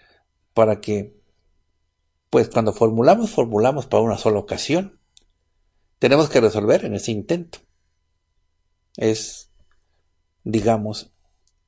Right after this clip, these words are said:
sin visitas al médico. Bueno, en este caso al asesor herbolario. Nada de que, pues, ahí vienes en quince días a ver cómo sigues y ya vemos qué más te doy. No. Se hace la fórmula y con esa fórmula se tiene que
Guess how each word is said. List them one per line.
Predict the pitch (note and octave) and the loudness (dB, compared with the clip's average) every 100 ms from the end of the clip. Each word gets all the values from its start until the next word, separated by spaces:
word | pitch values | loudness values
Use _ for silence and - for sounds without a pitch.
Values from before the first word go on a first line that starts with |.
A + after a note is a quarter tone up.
| _ _ _ _ _ _ | _ _ _ _ _ _
sin | - B2 A2 | -4 -2 0
visitas | G2+ C3 - A2 F#2+ | -2 -4 -4 -4 -6
al | D#2+ | -10
médico. | G2 - - _ - _ _ _ - | -12 -14 -18 _ -20 _ _ _ -8
Bueno, | A#2+ - | -8 -10
en | - | -12
este | G2+ - - | -8 -4 -2
caso | A2 - | -2 -2
al | F#2+ | -6
asesor | - G2 G#2 | -6 -6 -6
herbolario. | F#2+ F#2 F#2+ B2+ - - _ _ _ _ _ _ _ _ _ _ _ - | -6 -6 -6 -6 -6 -16 _ _ _ _ _ _ _ _ _ _ _ -4
Nada | A#2 A2 | 0 0
de | F#2 - | -2 -4
que, | G#2 | -4
pues, | G#2 B2+ C3 F#3+ | -2 -4 -2 -2
ahí | G#3 | -2
vienes | E3 E3+ D3+ | -4 -6 -6
en | G#2+ F#2+ | -8 -8
quince | A#2+ A#2+ G2 | -8 -6 -6
días | G2 C3+ G2 - | -4 -4 -6 -8
a | |
ver | G2+ G2+ | -10 -8
cómo | A2+ G#2 | -8 -8
sigues | - A#2+ E3+ A#2 - | -8 -8 -6 -8 -8
y | F#2 | -10
ya | F#2+ G2+ - _ _ _ _ _ - | -10 -10 -16 _ _ _ _ _ -10
vemos | G2+ G2+ - | -6 -6 -4
qué | G#2 | -4
más | G2+ - | -4 -4
te | F#2 | -4
doy. | A2+ - _ _ _ _ _ _ | -4 -8 _ _ _ _ _ _
No. | - G#3+ - - _ _ - _ | -6 -6 -6 -16 _ _ -20 _
Se | - | 2
hace | F3+ G3+ | 4 6
la | B2+ | 4
fórmula | A2+ D3 C3 C#3 G#3 | 2 4 4 4 2
y | |
con | - G#2+ | 0 -2
esa | A#2+ G#2+ | -2 -2
fórmula | A2+ B2 D3 | -2 -2 0
se | C3 | -2
tiene | - G#2 B2 | -4 -8 -8
que | - C#3 F3+ _ | -4 -6 -6 _